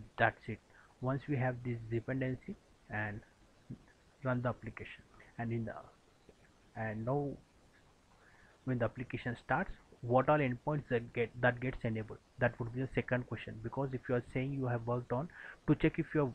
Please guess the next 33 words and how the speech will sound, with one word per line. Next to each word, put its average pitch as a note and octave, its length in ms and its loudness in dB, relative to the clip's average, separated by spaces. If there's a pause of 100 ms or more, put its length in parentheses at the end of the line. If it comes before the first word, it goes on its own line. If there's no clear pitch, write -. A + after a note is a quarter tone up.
really B2 300 4
worked C3+ 320 4
on C3+ 80 2
Spring B2 260 -2
Boot B2 180 -2
actuator A#2 460 2
configuration, A#2 680 -2 (340)
you C3+ 140 6
may C#3 180 6
encounter B2+ 380 2
this A#2+ 180 -2 (100)
question. - 240 -6 (540)
So D#3+ 240 0 (220)
it B2+ 100 -6
has A#2+ 240 4
started. - 300 0 (100)
So D#3+ 140 2
th-, D3+ 240 -6
there D3 120 4
are D#3 60 6
different C#3+ 460 2
endpoints D3 460 0 (500)
that, C3+ 240 4
uh, G#2 220 0
ex-, - 160 -6 (440)
that, B2 140 4 (120)
uh, A#2+ 280 -2 (100)
Spring C3+ 240 0
Boot C3 120 -2
actuator, B2+ 520 2 (840)
uh, A2+ 260 -2 (260)
exposes, A#2 520 -2
right? D#3 160 4